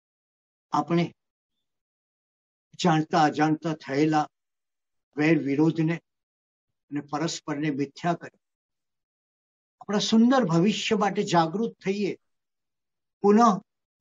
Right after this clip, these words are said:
જે ભૂલ થઈ ગઈ છે અને જેની ક્ષમા માંગી છે, એ ન કરવાનો નિશ્ચય કરીએ. ઉદારતાનો અમૃત પ્યાલો બસ રાત દિવસ પીધા કરીએ. અને હવે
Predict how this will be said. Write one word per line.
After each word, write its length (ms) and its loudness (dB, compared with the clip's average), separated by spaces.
જે 180 4
ભૂલ 300 2
થઈ 280 2
ગઈ 200 2
છે 160 -4
અને 200 -2
જેની 320 -2
ક્ષમા 440 -4
માંગી 320 -4
છે, 220 -8
એ 80 -2
ન 200 2
કરવાનો 500 -2
નિશ્ચય 480 -4
કરીએ. 340 -14
ઉદારતાનો 680 4
અમૃત 560 -2
પ્યાલો 500 0
બસ 280 0
રાત 320 2
દિવસ 460 -4
પીધા 320 0
કરીએ. 460 -4
અને 340 0
હવે 320 -2